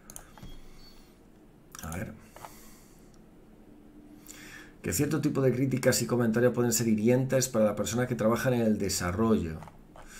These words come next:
Sí, bueno, los, son los píperos de mierda, ¿no? Gabriel Ardian, un desarrollador involucrado en Abowell, ha asegurado en un foro que la obra todavía no se encuentra en fase alfa y que los gráficos serán refinarios,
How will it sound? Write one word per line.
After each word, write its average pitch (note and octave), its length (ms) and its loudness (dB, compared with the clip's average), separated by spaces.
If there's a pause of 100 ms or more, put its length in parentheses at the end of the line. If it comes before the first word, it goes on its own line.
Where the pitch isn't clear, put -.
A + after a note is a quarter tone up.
(120)
Sí, - 160 2
bueno, D#2 320 0
los, D#2 180 -4
son F#2 160 -2
los F2 100 -2
píperos F2+ 360 -4
de E2+ 80 -4
mierda, F2 320 -4
¿no? - 240 -10 (1500)
Gabriel C#3 300 2
Ardian, D#3 280 2
un D3 120 2
desarrollador C3 580 4
involucrado A#2+ 460 4
en A#2+ 100 2
Abowell, B2+ 380 6
ha B2+ 60 4
asegurado B2 420 2
en B2 60 4
un A#2+ 100 2
foro A#2+ 300 2
que A2+ 80 -2
la G#2+ 100 4
obra C3 160 4
todavía B2 320 4
no C3 80 4
se B2 140 0
encuentra B2 340 2
en A2 140 2
fase C3 400 2
alfa A#2+ 340 4
y A#2 60 2
que A2 100 -2
los G2 140 0
gráficos A#2 400 -2
serán A#2 400 0
refinarios, B2+ 1200 0